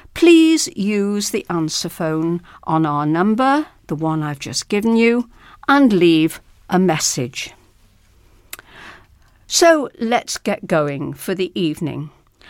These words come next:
And first of all, our list of useful telephone numbers. You've already had the one for Colin Chance House. Please be aware this isn't manned daily, and please be patient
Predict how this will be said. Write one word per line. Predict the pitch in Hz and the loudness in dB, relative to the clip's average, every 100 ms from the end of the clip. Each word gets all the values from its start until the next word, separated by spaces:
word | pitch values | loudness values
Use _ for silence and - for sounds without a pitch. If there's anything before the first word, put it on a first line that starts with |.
| - | -8
And | - 214 | -4 -4
first | - 359 370 - | 0 2 2 0
of | 226 | -4
all, | 170 165 175 185 196 _ _ _ _ _ | 0 0 2 0 -4 _ _ _ _ _
our | - 311 | 0 2
list | 320 294 269 - | 4 2 2 -2
of | 233 | -4
useful | 226 226 208 - 226 | -2 -4 -4 -4 -4
telephone | 220 - 202 151 - 143 143 143 147 | -4 -4 -4 -6 -6 -8 -6 -4 -2
numbers. | 151 156 139 139 - - - _ _ _ _ _ _ _ - - - | -2 -4 -6 -8 -10 -12 -14 _ _ _ _ _ _ _ -20 -20 -6
You've | 185 165 | -4 0
already | 151 151 170 208 | 0 0 0 -2
had | 196 240 196 | 2 2 2
the | 170 | -2
one | 156 147 151 | -2 -2 -2
for | 143 | -6
Colin | 190 - 160 147 143 | -8 -6 -6 -4 -4
Chance | 139 - 139 135 - - | -4 -6 -6 -8 -10 -10
House. | - 233 294 - - - - - - - - | -4 -2 -2 -4 -8 -12 -20 -20 -20 -20 0
Please | 330 349 330 | 6 6 6
be | - 277 | 4 4
aware | 247 233 233 233 | 4 4 0 0
this | 240 240 - | 0 -2 -2
isn't | 233 220 - | -6 -6 -4
manned | 185 165 170 170 | -4 -2 -2 0
daily, | 233 254 214 151 170 208 - - - - | 0 2 0 0 -2 -4 -10 -20 -20 -6
and | 214 220 214 | -2 0 -2
please | - 240 214 214 | -4 -4 -2 -4
be | - 208 | -6 -8
patient | - 220 175 - 151 160 | -4 -2 -2 -4 -6 -8